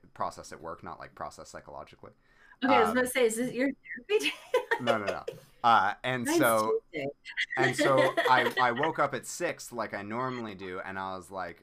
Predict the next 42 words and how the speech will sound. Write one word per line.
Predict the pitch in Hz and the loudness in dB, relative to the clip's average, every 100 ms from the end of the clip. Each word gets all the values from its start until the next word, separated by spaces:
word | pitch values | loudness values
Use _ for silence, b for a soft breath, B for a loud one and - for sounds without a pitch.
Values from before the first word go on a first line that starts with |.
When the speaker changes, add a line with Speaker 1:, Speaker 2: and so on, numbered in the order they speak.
| _ | _
Speaker 1:
"No, | 92 82 | -10 -10
man, | 80 80 80 | -10 -14 -14
I | 85 | -14
need | 85 80 | -14 -16
the | 82 | -14
extra | 78 - 80 | -14 -16 -20
sleep." | - 80 78 | -16 -16 -16
So | - 90 87 | -10 -10 -8
instead | 92 - 107 | -14 -10 -10
of | 92 | -8
going | 101 92 90 | -10 -10 -10
and | |
working | 87 90 90 | -12 -12 -10
out | 85 | -10
and | 82 | -10
meditating, | 87 87 - 82 78 78 b b - | -14 -14 -16 -16 -16 -20 b b -8
I | 90 82 _ _ _ - | -8 -8 _ _ _ -18
s-, | - 131 | -16 -8
reset | 120 113 107 95 | -8 -4 -6 -4
my | 95 | -6
alarm | 90 87 87 82 | -4 -8 -10 -12
for | 92 82 82 _ | -12 -12 -14 _
seven | - 110 87 80 80 | -6 -6 -4 -10 -14
and | 80 80 | -18 -16
slept | - 90 - | -8 -8 -8
the | 90 | -12
extra | 80 - 87 | -12 -10 -10
hour, | 80 78 76 76 78 | -8 -8 -8 -12 -14
and | 85 | -16
I | 85 | -16
do | 82 87 | -14 -12
not | 82 78 | -10 -12
regret | 76 80 78 | -12 -12 -12
it | 78 | -14
at | 78 | -12
all. | 73 73 | -12 -12
I | 78 | -16
was | 82 - | -18 -12
very | 85 78 | -12 -10
happy | 76 - 71 | -12 -14 -16
about | 64 | -16
it. | - | -18